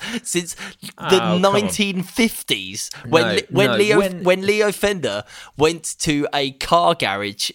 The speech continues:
Speaker 1: because his mate worked there to get some paint because he thought that was the cheapest place to get,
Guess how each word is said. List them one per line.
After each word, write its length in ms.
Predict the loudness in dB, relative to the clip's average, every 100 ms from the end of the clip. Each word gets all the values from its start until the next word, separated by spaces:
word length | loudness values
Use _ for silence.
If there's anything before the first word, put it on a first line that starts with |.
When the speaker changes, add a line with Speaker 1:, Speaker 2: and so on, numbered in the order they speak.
| -4
Speaker 1:
because 220 | -2 -2
his 140 | -2 -4
mate 420 | -2 0 0 -2
worked 260 | -2 -2 -4
there 180 | -6 -8
to 80 | -8
get 120 | -8
some 160 | -8 -6
paint 420 | -4 -4 -6 -8
because 180 | -8 -8
he 80 |
thought 180 | -6 -4
that 120 | -4 -6
was 120 | -8
the 80 | -8
cheapest 400 | -6 -6 -8 -6
place 240 | -6 -6
to 80 | -6
get, 240 | -6 -6